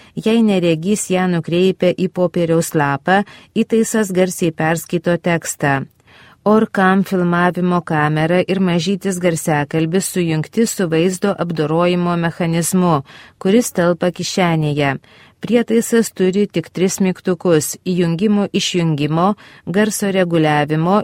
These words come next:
ir teksto skaitimo balsu įjungimo. Su Orkam prietaisu galima skaityti bet kokį tekstą, išspausdintą ant bet kokio paviršiaus –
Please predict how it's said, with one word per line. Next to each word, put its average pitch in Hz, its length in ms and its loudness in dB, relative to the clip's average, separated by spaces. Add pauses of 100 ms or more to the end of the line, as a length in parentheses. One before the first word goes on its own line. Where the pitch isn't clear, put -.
ir 196 140 -2
teksto 214 460 -2
skaitimo 185 640 -2
balsu 160 440 -2
įjungimo. 170 800 0 (640)
Su 247 340 2
Orkam 180 600 0
prietaisu 160 880 0
galima 208 500 0
skaityti 202 640 -2
bet 151 240 -2
kokį 185 320 -2
tekstą, 156 540 0 (300)
išspausdintą 196 1000 0
ant 185 240 0
bet 156 240 -2
kokio 185 400 2
paviršiaus – 180 800 0